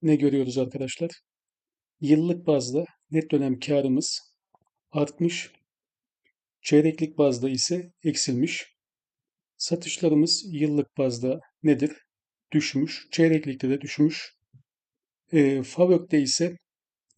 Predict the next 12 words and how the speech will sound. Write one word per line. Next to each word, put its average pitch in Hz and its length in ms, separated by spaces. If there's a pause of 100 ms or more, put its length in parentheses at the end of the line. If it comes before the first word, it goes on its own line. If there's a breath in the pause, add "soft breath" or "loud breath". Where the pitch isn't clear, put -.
(420)
yıllıkta 147 580
bir 131 120
iyileşme, 151 720
çeyreklikte 147 760
bir 151 340
iyileşme 139 600
durumu 139 340
söz 143 280
konusu. 135 440 (1700)
Yani 170 320
çok 196 300
cazip 151 360